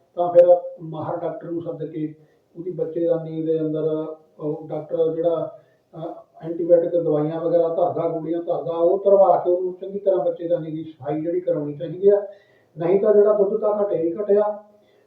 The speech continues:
ਨਾਲ ਨਵੇਂ ਦੁੱਧ ਹੋਣ ਦੇ ਵਿੱਚ ਵੀ ਪਸ਼ੂ ਨੂੰ ਪ੍ਰੋਬਲਮ ਆਉਣੀ ਆ, ਕਿਉਂਕਿ ਬੱਚੇਦਾਨੀ ਦੇ ਅੰਦਰ ਇਨਫੈਕਸ਼ਨ ਹੋਣ ਕਰਕੇ ਪਸ਼ੂ ਫਿਰ ਅਗਲੇ ਜਿਹੜਾ ਨਵੇਂ ਦੁੱਧ ਹੋਣ ਦੇ ਵਿੱਚ ਵੀ ਕਾਫੀ ਜਿਹੜੀ ਦਿੱਕਤ ਕਰਦਾ।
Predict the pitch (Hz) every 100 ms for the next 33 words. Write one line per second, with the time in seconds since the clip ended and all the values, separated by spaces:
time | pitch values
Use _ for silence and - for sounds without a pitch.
0 | - 151 175 190 - - 165 175 202 214
1 | 208 - 156 190 202 220 214 214 202 196
2 | 180 180 180 170 170 165 165 156 165 190
3 | 190 - _ 180 180 196 160 165 185 180
4 | 180 180 185 175 175 175 - 165 165 175
5 | - 214 - 170 175 175 175 175 170 165
6 | _ _ _ 180 175 180 170 190 - 165
7 | 170 180 185 185 196 196 165 165 170 180
8 | 185 165 160 156 156 156 160 156 170 160
9 | 165 160 170 151 - - 147 - -